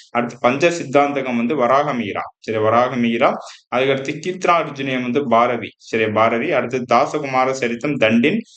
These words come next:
பஞ்சதந்திரம் விஷ்ணு சர்மா. So, ரொம்ப முக்கியமான ஒரு புக்கு.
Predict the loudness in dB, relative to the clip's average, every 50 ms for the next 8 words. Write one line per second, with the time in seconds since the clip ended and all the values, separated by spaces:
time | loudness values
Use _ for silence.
0 | -20 -20 _ _ _ -4 -4 -2 -2 -2 -2 -2 -2 -2 0 2 0 0 0 -2
1 | -4 -2 0 0 0 0 0 -2 -2 -4 -6 -8 -8 -6 -4 0 2 2 2 2
2 | 0 0 2 2 2 2 2 2 2 2 2 2 2 2 0 0 -2 -4 -6 -4
3 | 0 0 0 0